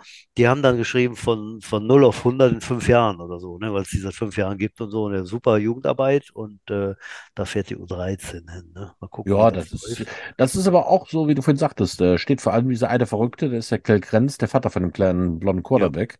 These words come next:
Speaker 1: Ja.
Speaker 2: Der macht ja die Jugendarbeit und ich glaub, der coacht da alle, ne, von der U zehn bis rauf zur
Speaker 1: Ja.
Speaker 2: U sechzehn, ne, ne, ähm, das ist auch so ein Football-Verrückter, ne? Also es, <laughs> ja, es müssen immer ein paar Köpfe da sein, die sich kümmern halt, ne?
Speaker 1: Ja.
Speaker 2: Ähm,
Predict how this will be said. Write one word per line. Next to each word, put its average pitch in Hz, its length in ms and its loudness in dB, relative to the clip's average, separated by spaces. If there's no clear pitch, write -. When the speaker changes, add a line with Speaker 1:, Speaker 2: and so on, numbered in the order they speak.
Speaker 1:
Ja. 101 220 -8
Speaker 2:
Der 104 80 -2
macht 110 240 -2
ja 107 60 4
die 92 100 0
Jugendarbeit 113 500 2
und 92 120 -8
ich - 100 -14
glaub, - 160 -8
der 95 140 -4
coacht - 320 -4
da 80 60 -2
alle, 90 200 0
ne, 78 140 -4
von 85 180 -6
der 80 140 -4
U 73 60 -8
zehn 95 240 2
bis 98 140 -4
rauf 95 120 -4
zur 87 140 -4
Speaker 1:
Ja. 123 120 2
Speaker 2:
U 117 40 4
sechzehn, 76 360 -6
ne, 80 240 -4
ne, 85 320 -4
ähm, 80 300 -4
das 90 100 -4
ist 98 60 4
auch 92 60 2
so 104 80 0
ein - 40 0
Football-Verrückter, 82 680 -2
ne? 85 100 2
Also 98 160 4
es, - 160 -2
<laughs> - 240 -8
ja, 110 220 -2
es - 160 -4
müssen 139 180 4
immer 143 120 6
ein 135 40 4
paar - 160 0
Köpfe 135 300 2
da 131 160 8
sein, 123 160 2
die 123 60 0
sich 120 200 -8
kümmern 90 300 2
halt, 78 180 -8
ne? 92 360 -2
Speaker 1:
Ja. 87 80 0
Speaker 2:
Ähm, 92 180 -2